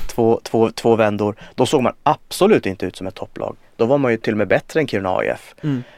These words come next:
Speaker 1: Eh, jag tror att A I F vann på straffar till slut. Men, eh, där hade Vännäs mycket väl kunnat vinna den matchen.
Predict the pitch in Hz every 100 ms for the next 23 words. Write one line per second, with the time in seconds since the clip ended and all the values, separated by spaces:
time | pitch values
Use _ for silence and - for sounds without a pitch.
0 | - - 107 101 104 104 127 - - 110
1 | 104 110 104 113 - 104 - 110 92 -
2 | 87 - - _ _ _ _ _ 104 101
3 | 101 101 101 - 113 120 110 101 101 101
4 | 107 107 104 101 98 95 92 110 98 123
5 | 101 98 - - -